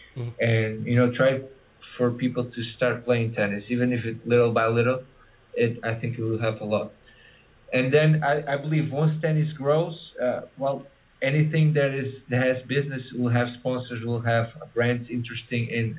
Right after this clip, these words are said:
Speaker 2: uh, interested in, in, uh, sponsoring, as long as they can get their, their brand name across and they can get their money, uh,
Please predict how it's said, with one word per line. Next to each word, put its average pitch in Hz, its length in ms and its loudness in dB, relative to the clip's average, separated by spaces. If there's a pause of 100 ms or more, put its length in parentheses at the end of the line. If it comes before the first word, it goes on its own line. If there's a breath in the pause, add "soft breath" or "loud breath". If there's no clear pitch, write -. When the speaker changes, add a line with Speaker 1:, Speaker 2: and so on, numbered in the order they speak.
Speaker 2:
uh, - 180 -10
interested 117 520 0
in, 110 280 2
in, 107 320 -2
uh, 104 220 2 (480 loud breath)
sponsoring, 123 420 2
as 113 80 2
long 120 220 4
as 117 200 0
they 117 160 4
can 117 300 0
get 113 300 2
their, 104 380 2 (340)
their 113 120 0
brand 117 360 2
name 113 300 2
across 117 560 2
and 113 140 -6
they 107 100 0
can 110 320 -4
get 110 280 0
their 107 340 2
money, 117 460 0 (280)
uh, 104 320 2